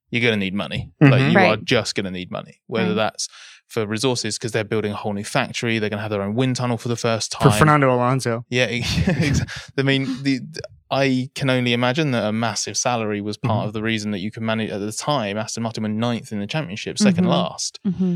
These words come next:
Speaker 1: and Alonso's Alpine team were fourth, and much closer to winning a race or whatever. And they managed to convince him to join. So
Speaker 2: Mm-hmm.
Speaker 1: that must have come with a, you know, pretty hefty, uh, uh, salary on a multi-year deal. So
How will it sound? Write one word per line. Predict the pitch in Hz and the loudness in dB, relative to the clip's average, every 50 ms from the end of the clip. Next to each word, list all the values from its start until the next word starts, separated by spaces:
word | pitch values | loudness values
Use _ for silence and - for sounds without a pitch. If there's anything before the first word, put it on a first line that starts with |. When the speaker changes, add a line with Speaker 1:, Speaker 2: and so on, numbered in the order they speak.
| 175 - - | -2 -4 -4
Speaker 1:
and | 123 120 120 120 - _ _ - | -4 -2 -2 -4 -6 _ _ -2
Alonso's | 123 127 135 123 120 110 | 0 0 0 0 0 0
Alpine | 139 175 165 - - 104 101 | 0 0 -2 -4 -6 -8 -6
team | - 104 104 | -6 -6 -6
were | 98 95 | -6 -6
fourth, | - - 226 196 - - - - - _ _ _ _ _ _ _ _ _ _ _ - | -4 -2 -2 -2 -2 -6 -12 -16 -20 _ _ _ _ _ _ _ _ _ _ _ 0
and | 135 127 123 120 120 120 - - _ _ _ _ _ _ - | 0 2 2 0 -2 -4 -6 -8 _ _ _ _ _ _ -6
much | 139 135 135 143 - - - - | -2 0 0 0 0 -2 -8 -2
closer | - 135 127 120 - 117 | 0 0 0 0 -2 -4
to | - 120 | -4 -2
winning | 110 110 107 110 107 | -2 -2 -2 0 -2
a | 101 | 0
race | 104 110 104 107 110 - - | 0 0 0 0 -2 -4 -4
or | - 98 | -4 -4
whatever. | 95 92 95 98 - - - _ _ _ _ _ _ _ _ _ _ - | -4 -2 -2 -4 -6 -8 -14 _ _ _ _ _ _ _ _ _ _ -4
And | 127 135 131 131 | -2 -2 0 0
they | 135 135 | 0 0
managed | 135 127 123 120 - | 0 0 -2 -2 -6
to | - 123 | -8 -8
convince | - 123 117 120 110 107 | -8 -4 -4 -4 -4 -4
him | 127 127 120 104 95 98 117 _ _ _ _ - | -4 -4 -4 -4 -6 -8 -12 _ _ _ _ -14
to | 113 | -8
join. | 110 113 123 117 113 - _ _ _ _ _ - 139 | -4 -4 -4 -4 -6 -10 _ _ _ _ _ 0 2
So | 127 123 | 4 4
Speaker 2:
Mm-hmm. | 117 117 | 6 6
Speaker 1:
that | 127 135 147 131 | 4 4 2 0
must | 127 113 - - | -6 -8 -6 -8
have | 113 - | -8 -8
come | - - 117 110 110 110 | -6 -4 -4 -2 -2 -2
with | 107 107 107 | -2 -2 -2
a, | 110 110 | -2 -2
you | 117 | -2
know, | 110 107 110 | -2 -4 -4
pretty | 110 - - 117 110 | -4 -4 -2 -2 0
hefty, | 107 - 120 113 - - - 110 110 107 104 98 | 2 0 0 0 -2 -4 -2 0 0 2 2 2
uh, | |
uh, | 98 98 92 - - - - 92 95 90 | 2 2 0 -2 -4 -4 -4 -4 -4 -4
salary | - - 117 113 113 113 131 | 0 0 2 2 2 2 0
on | 143 127 | 0 0
a | 113 | 0
multi-year | 107 104 107 - 107 101 101 | -2 -2 -2 0 0 0 0
deal. | - 117 107 101 | 0 -2 -2 -2
So | - - 131 | -2 -2 -2